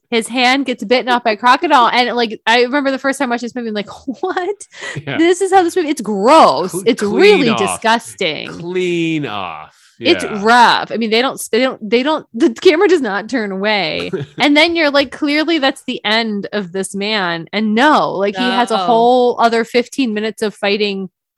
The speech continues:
Speaker 1: for no reason <laughs> at this point.
Speaker 3: Which is wild because he's been so reliant on what looks to me like a kitchen steak knife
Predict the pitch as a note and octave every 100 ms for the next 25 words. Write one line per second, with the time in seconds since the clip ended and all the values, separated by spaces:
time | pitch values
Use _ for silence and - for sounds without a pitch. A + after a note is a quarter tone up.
0 | _ - A3+ A3 G#3+ F#3+ C4 C#4+ D4+ D4+
1 | G3 D#3 D3+ E3+ A3 D#5+ D#5 E5+ F5 D#5+
2 | A#3 - A#3 A3+ F3 E3 E4+ - A#3 G3
3 | C#4 F#4 A#3 A#3+ B3 A#3+ G3+ A#3+ D#4+ F4
4 | A3+ E3+ E3 E3+ G3 F#3 - F3 F#3 -
5 | G3+ G#3+ C4+ C4+ - - G3 E3+ F#3 E3+
6 | D#3 E3 - - F#3 - E3+ E3 - D#3+
7 | E3 - A#2+ E2+ G2